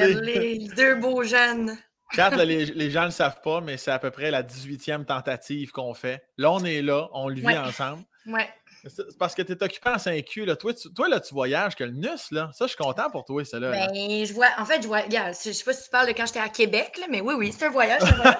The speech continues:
Speaker 2: <laughs>
Speaker 1: Mais, euh, je suis occupée,
Speaker 2: N'importe
Speaker 1: mais
Speaker 2: où.
Speaker 1: je suis aussi pas très bonne avec la technologie. Fait qu'il y a eu deux fois, je pense, où il a fallu remettre parce que j'étais plus dispo.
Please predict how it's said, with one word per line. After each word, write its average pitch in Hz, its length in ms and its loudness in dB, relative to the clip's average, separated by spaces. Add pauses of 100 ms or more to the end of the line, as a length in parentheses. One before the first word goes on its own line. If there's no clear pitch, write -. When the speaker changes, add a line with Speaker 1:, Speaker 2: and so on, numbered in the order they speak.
Speaker 2:
<laughs> - 540 2
Speaker 1:
Mais, 262 260 4
euh, 247 140 10 (120)
je 240 60 -6
suis 320 120 2
occupée, 254 240 4
Speaker 2:
N'importe - 100 2 (100)
Speaker 1:
mais 175 60 2
Speaker 2:
où. 294 140 -6 (360)
Speaker 1:
je - 60 -4
suis 294 100 -4
aussi 302 360 -6 (140)
pas 330 160 8 (220)
très 247 160 -2
bonne 262 220 2
avec 214 200 -2
la 202 100 -4
technologie. 214 600 -6
Fait 196 120 -8
qu'il 208 120 -6
y 208 40 0
a - 20 0
eu 214 60 -2
deux 269 200 -6
fois, 302 280 2
je 311 80 -8
pense, 247 300 -4
où 226 200 -4
il 214 60 -4
a 208 40 -6
fallu 220 220 -2
remettre 233 400 -2
parce 208 140 -10
que 214 120 -8
j'étais - 360 -4
plus 208 140 -14
dispo. 226 440 -4